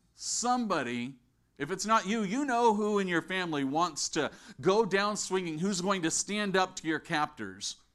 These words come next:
In this situation, that was Peter. This is what John says in chapter eighteen, verse number ten.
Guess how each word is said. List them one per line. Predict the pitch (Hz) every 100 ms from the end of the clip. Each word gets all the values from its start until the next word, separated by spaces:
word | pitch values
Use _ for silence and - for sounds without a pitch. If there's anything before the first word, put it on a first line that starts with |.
| _ _ _ _ _ -
In | 262 294
this | 330
situation, | - 302 311 311 302 311 330 330 339 - _ _ _ _ _ _ -
that | 240
was | 214 -
Peter. | 180 160 175 - _ _ _ _ _ _ _ _ _ _ _ _ _ _ _ _ _ _ _
This | 226
is | 190
what | 185
John | 160 180 156
says | 156 123 120
in | 123 120 -
chapter | - 151 147 151
eighteen, | 143 - 143 117
verse | 135 139
number | 123 110
ten. | - 117 95